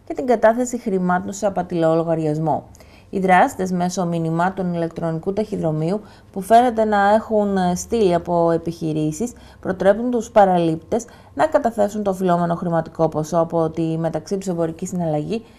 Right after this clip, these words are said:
σε νέο τραπεζικό λογαριασμό, ισχυριζόμενοι ότι αυτός έχει αλλάξει. Οι χρήστες που λαμβάνουν τέτοια μηνύματα ηλεκτρονικού ταχυδρομείου καλούνται να μην καταθέτουν χρηματικά ποσά σε τραπεζικούς λογαριασμούς χωρίς προηγούμενη επιβεβαίωση.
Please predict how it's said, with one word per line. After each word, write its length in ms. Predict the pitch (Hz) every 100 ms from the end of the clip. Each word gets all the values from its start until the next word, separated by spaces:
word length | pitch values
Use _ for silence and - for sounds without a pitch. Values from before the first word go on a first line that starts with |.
| - -
σε 160 | -
νέο 280 | 165 160 208
τραπεζικό 460 | 202 170 160 165 156
λογαριασμό, 680 | 151 151 147 147 160 220 - - -
ισχυριζόμενοι 720 | 285 - 254 208 196 208 202
ότι 160 | 190 175
αυτός 360 | 156 151 156
έχει 200 | 175 202
αλλάξει. 520 | 240 220 156 156 - - - - -
Οι 80 | 170
χρήστες 360 | 165 165 160
που 80 | 165
λαμβάνουν 420 | 160 151 151 151
τέτοια 280 | 151 151 156
μηνύματα 500 | 156 151 151 151 151
ηλεκτρονικού 560 | 151 147 151 147 147 156
ταχυδρομείου 580 | 147 156 147 175 214 196
καλούνται 460 | 151 151 175 175
να 100 | 160
μην 180 | 165 202
καταθέτουν 540 | 226 214 196 175 175
χρηματικά 480 | 170 165 160 - 165
ποσά 460 | 165 160 - 208 254 - - - -
σε 140 | -
τραπεζικούς 520 | 247 240 226 208 196 196
λογαριασμούς 680 | 185 180 175 170 180 240
χωρίς 320 | - 202 196
προηγούμενη 640 | 196 214 180 180 185 185 180
επιβεβαίωση. 840 | 170 165 165 165 170 143 139 -